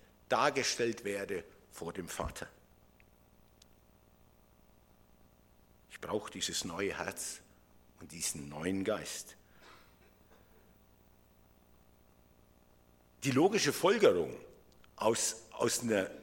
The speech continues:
aus einer Umkehr, aus einer klaren Bekehrung ist eigentlich, dass ich feststelle, ich kann's nicht.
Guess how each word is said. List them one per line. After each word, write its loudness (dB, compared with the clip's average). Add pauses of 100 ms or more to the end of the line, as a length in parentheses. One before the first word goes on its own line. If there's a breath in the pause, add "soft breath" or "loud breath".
(540)
aus -6
einer 0
Umkehr, 2 (160)
aus 0
einer -2
klaren 2
Bekehrung 4
ist 0
eigentlich, -2 (440)
dass -2
ich 0
feststelle, 0
ich -8
kann's -2
nicht. -10